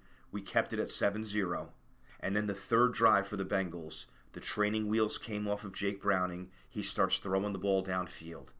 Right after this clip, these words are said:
And it all started with that seventeen-yard pass to Chase down the right sideline. That technically was a little bit behind him and high,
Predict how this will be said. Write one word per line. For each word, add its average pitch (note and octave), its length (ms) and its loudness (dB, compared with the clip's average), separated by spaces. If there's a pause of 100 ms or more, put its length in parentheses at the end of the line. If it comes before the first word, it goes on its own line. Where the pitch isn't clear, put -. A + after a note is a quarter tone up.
(200)
And F2 100 -4
it E2 80 -4
all G#2 180 4
started G2+ 420 2
with F#2 120 -2
that F2 160 -6
seventeen-yard G2+ 960 0
pass F#2 300 -2
to E2 80 -12
Chase F#2+ 360 -2
down E2+ 180 0
the E2 80 -4
right F#2+ 220 0
sideline. E2 680 -2 (180)
That C#3+ 180 6
technically E3 640 2
was D3 180 4
a C3 40 4
little C3 220 4
bit D3 160 2
behind C#3 400 4
him C#3+ 120 0
and C3 80 -2
high, A#2+ 460 4